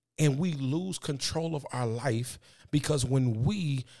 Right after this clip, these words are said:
relinquish that control, instead of giving it to God,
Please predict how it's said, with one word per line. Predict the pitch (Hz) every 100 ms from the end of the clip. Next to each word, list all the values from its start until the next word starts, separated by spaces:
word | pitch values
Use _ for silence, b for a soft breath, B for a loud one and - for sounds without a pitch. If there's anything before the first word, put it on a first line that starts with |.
| B
relinquish | 113 131 117 170 190 180 -
that | 175 160
control, | - 170 170 175 180 -
instead | 135 - 139
of | 123
giving | 165 156
it | 156
to | -
God, | 131 123 160 139 110 117